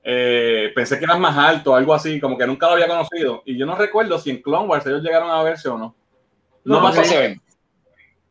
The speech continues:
Speaker 3: Nunca se ven.
Speaker 1: Ok, so lo hicieron bien.
Speaker 3: Sí.
Speaker 1: Ok. Porque él le dice a, a, a, a Obi-Wan, ya lo había, ellos habían peleado varias veces.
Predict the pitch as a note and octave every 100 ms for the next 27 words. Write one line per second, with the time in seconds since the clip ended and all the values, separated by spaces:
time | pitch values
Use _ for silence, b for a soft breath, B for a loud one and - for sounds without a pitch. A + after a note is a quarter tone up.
0 | _ - G#2+ C3 D3 F#2+ D#2+ _ _ _
1 | _ - - C3 A2+ F#2+ - C3+ B2+ B2+
2 | C#3+ C#3+ G#2+ F#2 _ _ _ _ _ _
3 | _ _ _ B2 A#2 - _ _ _ -
4 | A#2 G#2 D2+ _ _ _ - C3 C#3+ C#3+
5 | D#3 D#3 F3 E3+ D#3+ D#3 D3 C3+ A#2+ -
6 | B2+ B2 C3+ C3 - C3+ C#3 C3+ F#3 F3+
7 | E3 D#3+ C#3+ C#3+ D#3 D3+ D3+ C#3 C#3+ C3
8 | C3 C3+ G#2+